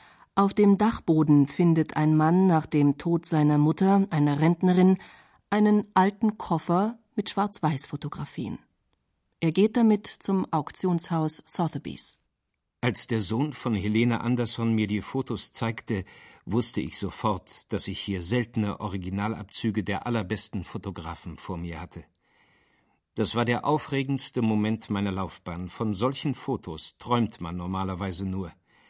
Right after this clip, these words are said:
Speaker 2: Herr Andersson, der die Fotos gerade erst auf seinem Speicher in Frankfurt am Main gefunden hatte, hat das Leuchten in meinen Augen gesehen.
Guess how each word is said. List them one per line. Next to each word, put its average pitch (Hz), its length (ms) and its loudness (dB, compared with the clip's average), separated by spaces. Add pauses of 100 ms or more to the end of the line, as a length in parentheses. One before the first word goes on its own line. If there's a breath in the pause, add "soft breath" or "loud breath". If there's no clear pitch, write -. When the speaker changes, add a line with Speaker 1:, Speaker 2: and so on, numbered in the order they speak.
(800 soft breath)
Speaker 2:
Herr 131 180 -2
Andersson, 151 540 -2
der 139 100 -2
die 123 120 -4
Fotos 143 400 -6
gerade 123 260 -4
erst 120 280 -6
auf 110 100 -8
seinem 107 240 -4
Speicher 120 520 -4
in 95 180 -4
Frankfurt 113 520 -4
am 104 140 -2
Main 113 260 0
gefunden 107 560 -6
hatte, 117 300 -6 (680 soft breath)
hat - 160 -10
das 113 140 -8
Leuchten 110 580 -4
in 101 200 -2
meinen 95 260 -2
Augen 90 340 -4
gesehen. 82 460 -8